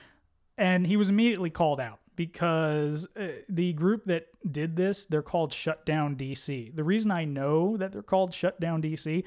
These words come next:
is they took a one-hour video of their prep, approach, and exit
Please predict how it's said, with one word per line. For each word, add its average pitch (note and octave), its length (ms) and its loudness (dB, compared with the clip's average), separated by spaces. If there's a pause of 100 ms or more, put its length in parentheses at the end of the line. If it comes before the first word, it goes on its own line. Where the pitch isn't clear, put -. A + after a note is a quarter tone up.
(200)
is E3+ 160 0
they E3+ 200 2 (160)
took - 180 -2
a D#3 60 2
one-hour E3 560 2
video C#3+ 440 0
of C#3+ 180 -8
their C3+ 140 -4
prep, E3+ 480 0
approach, D#3+ 540 -2 (320)
and D3+ 320 -2 (420)
exit F3+ 500 2